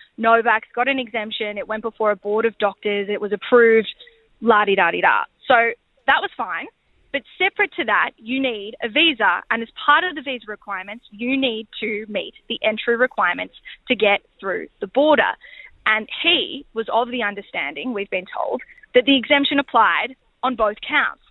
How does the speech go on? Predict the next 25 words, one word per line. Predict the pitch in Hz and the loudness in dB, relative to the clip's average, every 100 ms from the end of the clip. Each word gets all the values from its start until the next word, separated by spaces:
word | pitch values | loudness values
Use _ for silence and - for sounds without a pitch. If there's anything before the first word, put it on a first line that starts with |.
| - | -6
But | 262 | -6
it's | 269 | -6
a | |
completely | 269 269 - 330 - 277 - - | -12 -12 -6 -6 -6 -10 -8 -4
separate | 311 294 | -2 -2
exemption | 254 214 202 - 220 269 - - | -4 -6 -8 -8 -8 -12 -14 -2
that | - 233 | 0 0
you | 233 226 | 0 -2
need | 208 202 - | -2 -6 -8
to | |
apply | 196 - 269 277 302 | -12 0 4 4 4
for. | - 190 - | -4 -10 -10
And | 220 - | -12 -2
so | 240 220 | 2 2
once | 220 254 277 | 2 0 -2
he's | 262 233 | -12 -8
landed | 214 226 269 285 | -2 0 -2 -4
in | 247 | -8
Australia | 208 - 185 - 139 - | -10 -10 -8 -6 -4 -4
and | 226 | -6
Border | 214 214 | -8 -8
Force | 220 208 214 | -8 -12 -12
officials | 202 202 196 | -6 -6 -6
have | 190 - | -12 -4
said, | 202 | -2